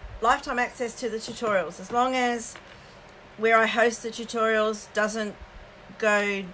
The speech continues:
defunct, then you'll have lifetime access to those tutorials. So you should be right. And lots of fantastic projects. I'm just trying to find, eh,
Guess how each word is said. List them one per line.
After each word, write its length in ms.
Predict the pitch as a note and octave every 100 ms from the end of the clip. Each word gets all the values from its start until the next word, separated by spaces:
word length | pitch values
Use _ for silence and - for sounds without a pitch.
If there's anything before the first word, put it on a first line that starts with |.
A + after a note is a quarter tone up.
| -
defunct, 680 | G#3 A3 D4+ G4+ - - - - - - -
then 160 | - G#3
you'll 120 | G#3+
have 180 | A3+ G#3
lifetime 400 | G#3 G3+ - G3
access 460 | G3+ - G3+ G3
to 80 | -
those 180 | F#3+ F#3+
tutorials. 680 | - F#3+ G3 E3+ B2 A2+ -
So 280 | F#3 F3 F3 - - - - -
you 80 | G3+
should 260 | G3+ G#3+ G3
be 120 | G3
right. 560 | F3+ D#3+ A2 - - - - - - - - - -
And 380 | G#3+ G#3+ G#3 -
lots 280 | C4 C4+ C#4
of 100 | B3+
fantastic 580 | B3 A3 A3 G3+ - G3 -
projects. 1040 | F#3+ F3 G#3 D#4 A#4+ - - - - -
I'm 120 | G#3+
just 160 | - -
trying 200 | B3+ A#3+
to 60 |
find, 720 | - A3 G3+ A3 D4+ A4 A4+ - - - - - - -
eh, 220 | C4+ C#4+